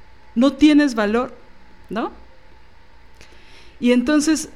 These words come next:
tienes que ser de una buena familia para tener un buen trabajo o para que se-, ser una gran hija casadera, ¿no? Como en el siglo catorce. Entonces,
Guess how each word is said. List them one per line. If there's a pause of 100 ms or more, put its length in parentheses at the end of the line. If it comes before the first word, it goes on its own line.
(300)
tienes
que
ser
de
una
buena
familia
para
tener
un
buen
trabajo (300)
o
para
que
se-,
ser
una
gran
hija
casadera, (380)
¿no? (840)
Como
en
el
siglo
catorce. (1600)
Entonces,